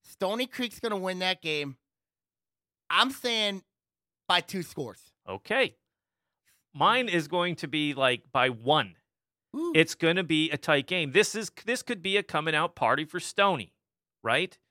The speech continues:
Speaker 2: Are they gonna rise to the
Speaker 1: I
Speaker 2: occasion?
Speaker 1: had them two to start the year, ranked second to start the year.
Speaker 2: Okay.
Speaker 1: I am high on this team.
Speaker 2: But is, I know you are, and I
Speaker 1: Mm-hmm.
Speaker 2: am too,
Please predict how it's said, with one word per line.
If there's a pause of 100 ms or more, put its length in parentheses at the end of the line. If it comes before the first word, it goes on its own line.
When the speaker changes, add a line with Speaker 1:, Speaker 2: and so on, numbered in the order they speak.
(400)
Speaker 2:
Are
they
gonna
rise
to
the
Speaker 1:
I
Speaker 2:
occasion?
Speaker 1:
had
them
two
to
start
the
year,
ranked
second
to
start
the
year.
Speaker 2:
Okay. (320)
Speaker 1:
I
am
high
on
this
team. (100)
Speaker 2:
But
is,
I
know
you
are,
and
I
Speaker 1:
Mm-hmm.
Speaker 2:
am
too,